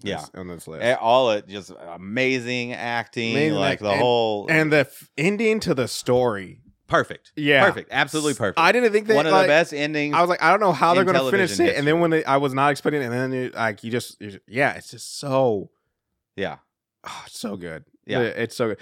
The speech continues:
Speaker 2: Jason Bateman, uh, 'cause I'm, he, in the, like, I mean, this is season four and stuff, but he helped create the show. He directed quite a few of the episodes, and he's stars in it.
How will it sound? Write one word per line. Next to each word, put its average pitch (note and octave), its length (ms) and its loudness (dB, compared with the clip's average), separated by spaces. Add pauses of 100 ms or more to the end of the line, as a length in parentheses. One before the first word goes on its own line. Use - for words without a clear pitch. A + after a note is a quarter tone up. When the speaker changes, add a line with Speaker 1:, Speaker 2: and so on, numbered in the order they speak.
(120)
Speaker 2:
Jason F3 340 2
Bateman, C#3 640 0
uh, G#2+ 520 -2
'cause A#2 180 -4
I'm, B2 200 0
he, C3+ 560 -4 (280)
in C3 100 0
the, C3+ 60 0
like, A#2+ 300 0
I A2 40 -2
mean, A2 140 -8
this G#2 140 -10
is G2 80 -14
season F#2+ 240 -12
four F2+ 320 -6
and E2+ 100 -10
stuff, F#2+ 160 -8
but F#2 140 -8
he B2+ 180 -4
helped C3+ 260 -2
create B2 260 -4
the A2+ 60 -10
show. A2 360 0
He G#2 240 -10 (100)
directed A2+ 380 -4 (120)
quite C3 300 0
a - 20 -4
few B2 200 -6
of A2 60 -6
the A2 60 -2
episodes, G#2 580 -6 (220)
and G2+ 200 -6
he's G2+ 300 -12 (180)
stars A#2+ 500 0
in G2 100 -8
it. F#2+ 160 -12